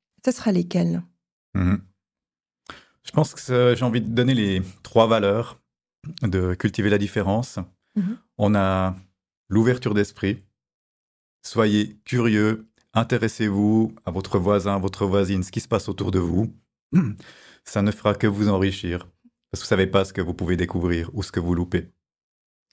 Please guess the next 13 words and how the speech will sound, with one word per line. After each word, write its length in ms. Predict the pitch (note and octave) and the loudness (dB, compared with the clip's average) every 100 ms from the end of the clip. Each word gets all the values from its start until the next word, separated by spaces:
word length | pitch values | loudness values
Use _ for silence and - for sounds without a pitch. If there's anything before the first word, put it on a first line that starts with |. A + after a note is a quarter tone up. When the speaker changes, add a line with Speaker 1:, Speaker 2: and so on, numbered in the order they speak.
| _ | _
Speaker 1:
Ça 140 | F#3+ | -4
tombe 200 | F3+ F#3 | 0 2
bien, 200 | F#3+ A3+ | 2 2
Willy 260 | G3+ G3+ G3+ | 2 2 4
Mood, 420 | G3 A#3 F#3+ E3+ | 4 2 2 -2
on 80 | F3+ | -2
s'intéresse 400 | F3 F3 F3 F3+ | -2 0 0 0
à 20 | F3 | 0
la 100 | E3 | 0
personne. 500 | F3 F3 G3+ F3+ F3+ - _ _ - - - _ _ | 0 0 -2 0 -2 -6 _ _ -20 -20 -20 _ _
Speaker 2:
Exactement, 480 | - - - - C3 A#2+ | -10 -8 -6 -4 -4 -4
<laughs> 100 | - | 2
ouais, 140 | C#3 | 2